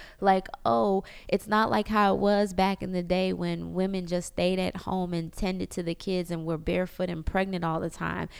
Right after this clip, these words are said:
Now women are C E Os and they're bosses and they're doing this and they're doing that." You have all the pr-, the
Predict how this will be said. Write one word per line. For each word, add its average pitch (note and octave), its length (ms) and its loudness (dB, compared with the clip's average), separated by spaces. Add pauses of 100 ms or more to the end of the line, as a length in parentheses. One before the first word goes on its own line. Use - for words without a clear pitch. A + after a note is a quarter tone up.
(220)
Now G3+ 320 6
women G3 340 0
are E3+ 160 0
C G#3 400 -2
E F#3+ 240 -2
Os F3 400 6
and D#3+ 220 0
they're F3 160 6
bosses F#3 920 2
and D3+ 160 -2
they're F3 140 6
doing F#3+ 500 2
this F#3+ 240 2
and F3 120 -4
they're E3 100 0
doing F#3 320 0
that." F3 100 -2 (280)
You A#3+ 180 4
have C#4 260 2
all B3 200 2
the G#3 160 0
pr-, - 220 -6 (100)
the F#3 360 2